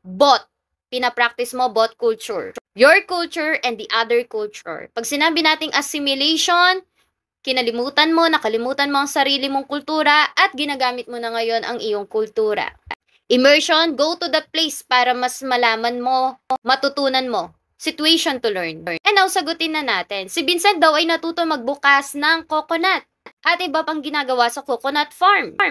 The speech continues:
Enculturation ba to? Acculturation ba to? Assimilation, immersion.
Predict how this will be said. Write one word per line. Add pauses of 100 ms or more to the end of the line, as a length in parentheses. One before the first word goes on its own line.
(160)
Enculturation
ba
to?
Acculturation
ba
to?
Assimilation,
immersion.